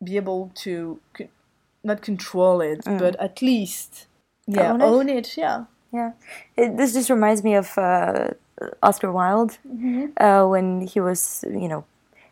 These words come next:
Speaker 1: Mm-hmm.
Speaker 2: on trial for,
Speaker 1: Mm-hmm.
Speaker 2: for having relationships with men,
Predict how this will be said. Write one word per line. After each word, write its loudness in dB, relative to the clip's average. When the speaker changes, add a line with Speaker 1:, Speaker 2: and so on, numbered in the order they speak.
Speaker 1:
Mm-hmm. -4
Speaker 2:
on 8
trial 6
for, -2
Speaker 1:
Mm-hmm. -10
Speaker 2:
for -6
having -10
relationships -10
with -14
men, -10